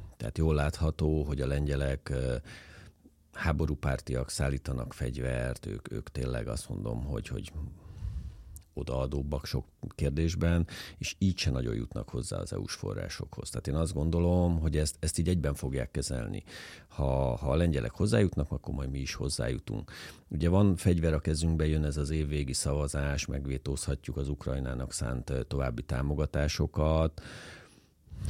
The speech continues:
Hát, hogy ez ki hogy játsza ki, és ki mit lép a sakktáblán, ez nagyon nehéz. Nagyon jó lenne, ha jönne. Ugye a magyar költségvetés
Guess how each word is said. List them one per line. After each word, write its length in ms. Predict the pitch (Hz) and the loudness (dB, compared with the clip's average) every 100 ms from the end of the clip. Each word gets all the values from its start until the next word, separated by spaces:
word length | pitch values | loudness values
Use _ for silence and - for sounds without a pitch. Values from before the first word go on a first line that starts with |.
| - - | -2 0
Hát, 200 | 82 78 | 2 4
hogy 80 | 80 | 4
ez 120 | 78 | 2
ki 160 | - 101 | 4 6
hogy 260 | 87 90 | 6 6
játsza 380 | 82 76 - - | 4 4 2 0
ki, 160 | - 80 | 2 2
és 200 | 76 - | 2 0
ki 300 | - 78 71 | 0 2 2
mit 180 | 71 78 - | 0 -4 -4
lép 240 | 76 67 | -4 -2
a 40 | 71 | -2
sakktáblán, 640 | - 71 - 71 71 69 | 0 -2 -2 0 0 0
ez 120 | 65 - | -2 0
nagyon 260 | 78 82 | 2 4
nehéz. 340 | 80 82 90 - - | 6 6 4 0 0
Nagyon 340 | 87 85 80 | 4 6 6
jó 180 | 78 69 | 4 2
lenne, 260 | 67 64 | 0 -2
ha 140 | 69 64 | -2 -2
jönne. 340 | 55 52 50 50 | -2 -4 -4 -4
Ugye 180 | 65 | -2
a 40 | 67 | 2
magyar 320 | 82 82 73 | 4 4 2
költségvetés 1000 | 78 80 - 82 82 - 87 85 - | 0 0 0 0 0 2 2 2 0